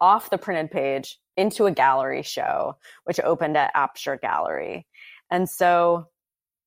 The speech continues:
you know, we're, we're working on the print issue, but we're also working on the design of our first ever gallery show and what that should look like. So again, pulling references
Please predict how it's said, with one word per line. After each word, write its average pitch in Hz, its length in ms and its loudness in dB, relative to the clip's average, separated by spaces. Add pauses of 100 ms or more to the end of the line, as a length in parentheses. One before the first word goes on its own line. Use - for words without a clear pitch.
(680)
you 233 80 -6
know, 147 200 -2
we're, 196 300 4
we're 202 220 4
working 190 340 2
on 160 140 2
the 151 60 -2
print - 420 0
issue, 202 640 0
but - 180 0
we're 156 140 2
also 160 280 0
working 151 360 -2
on 147 60 -4
the 147 100 -2
design 151 640 -4
of - 140 -8
our 151 160 0
first - 420 -4
ever 143 220 -2
gallery 151 580 0
show - 600 -4
and 175 200 -2
what 151 280 0
that 139 180 0
should 139 220 -8
look 156 220 -4
like. - 260 -8
So 175 200 0
again, 143 420 -2
pulling 170 380 0
references 147 880 -2